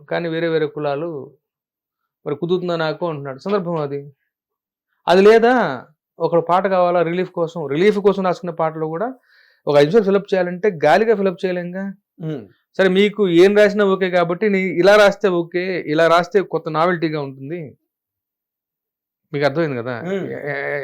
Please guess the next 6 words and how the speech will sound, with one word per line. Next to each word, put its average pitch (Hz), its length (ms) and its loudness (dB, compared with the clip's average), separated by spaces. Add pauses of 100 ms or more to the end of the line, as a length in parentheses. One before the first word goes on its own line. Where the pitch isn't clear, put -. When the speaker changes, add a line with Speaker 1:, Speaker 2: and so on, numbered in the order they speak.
Speaker 1:
ఎ-, 143 320 -8
ఎ-, 143 260 -6
ఎన్నాళ్ళు 175 340 0
వాడు 135 460 0 (380)
అబ్బాయి, 151 420 2 (720)
ఆ, 113 340 -12